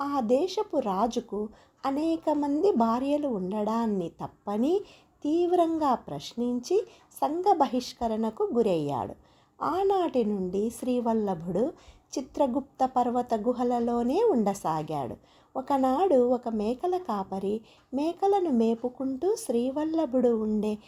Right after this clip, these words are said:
పర్వత సమీపమునకు వచ్చాడు. మేకల కాపరిని చూసిన శ్రీవల్లభుడు, "నీ పేరేమిటబ్బాయ్?"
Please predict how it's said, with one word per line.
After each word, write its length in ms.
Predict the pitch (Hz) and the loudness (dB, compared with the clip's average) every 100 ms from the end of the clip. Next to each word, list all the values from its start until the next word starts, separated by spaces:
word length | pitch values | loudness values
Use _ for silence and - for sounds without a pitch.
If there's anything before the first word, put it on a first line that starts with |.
| - _ - | -20 _ -2
పర్వత 400 | 214 208 240 269 | -2 0 -2 -2
సమీపమునకు 920 | 262 214 214 226 220 208 208 214 - | -2 0 2 0 0 -4 -2 -2 2
వచ్చాడు. 560 | 494 370 - 208 147 - - - _ - | 4 2 0 -4 -4 -8 -14 -20 _ -10
మేకల 480 | 190 196 262 466 494 494 | -6 -6 -2 0 2 2
కాపరిని 540 | 339 285 254 247 226 226 226 | 2 2 0 0 0 0 -4
చూసిన 340 | 214 202 175 | -4 -4 -4
శ్రీవల్లభుడు, 1040 | 175 - 175 190 214 240 240 247 269 480 554 - - - | -6 -6 -6 -2 0 2 2 2 4 4 2 -8 -20 -8
"నీ 160 | 285 330 | -4 -4
పేరేమిటబ్బాయ్?" 1200 | - 277 330 440 440 403 381 359 302 302 311 | -4 -2 2 4 4 4 4 2 4 4 4